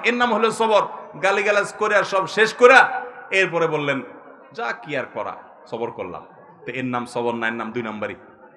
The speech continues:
কথা কি বুঝতে পারছেন? অনেকেই আছে দেখবেন, বাসায় গিয়া হয়তো কোনো একটা জিনিস উল্টাপাল্টা দেখছে, আচার বিচার ভাঙচুর করে, এরপরে একাকার করে যখন দেখছে, মাথাটা একটু ঠান্ডা হয়ে আসছে,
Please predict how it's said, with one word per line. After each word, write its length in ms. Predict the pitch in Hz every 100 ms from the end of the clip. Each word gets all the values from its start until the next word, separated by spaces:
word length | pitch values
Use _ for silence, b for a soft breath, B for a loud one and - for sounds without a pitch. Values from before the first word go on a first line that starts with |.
| 453 240 - - 349 440 523 494 466
কথা 180 | 143 160
কি 100 | 165
বুঝতে 240 | 156 196
পারছেন? 440 | 190 185 214 208 131 - - - - - - - - _ _ 156
অনেকেই 340 | 185 180 175
আছে 180 | 139 131
দেখবেন, 340 | 123 95 101 - - - - - _ _ _ _ 127
বাসায় 320 | 147 202 180
গিয়া 340 | 156 165 117 - - - - - - _ _ _
হয়তো 260 | 180 190 185
কোনো 160 | 175
একটা 200 | 170 -
জিনিস 220 | 165 170 165
উল্টাপাল্টা 400 | 156 147 139 131
দেখছে, 380 | 117 - 82 -
আচার 440 | 147 - 190 175 143
বিচার 420 | 151 170 170 151
ভাঙচুর 500 | - 185 180 190 175
করে, 260 | 226 233 - - - - - - - - _ -
এরপরে 380 | 220 202 220 208
একাকার 380 | 190 196 196 190
করে 260 | 196 185
যখন 260 | 151 156 160
দেখছে, 320 | 147 - 147
মাথাটা 320 | 123 123 135
একটু 140 | 131 123 127
ঠান্ডা 220 | 127 127
হয়ে 160 | 127
আসছে, 340 | 117 107 -